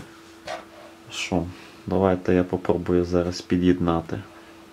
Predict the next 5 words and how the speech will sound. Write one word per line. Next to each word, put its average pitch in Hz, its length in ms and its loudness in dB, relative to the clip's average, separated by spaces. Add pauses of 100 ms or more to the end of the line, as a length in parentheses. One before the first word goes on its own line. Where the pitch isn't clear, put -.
(340)
камеру. 87 560 -4 (2000)
І 151 220 2
через 101 380 0
спеціальну 92 600 2
програму, 107 680 0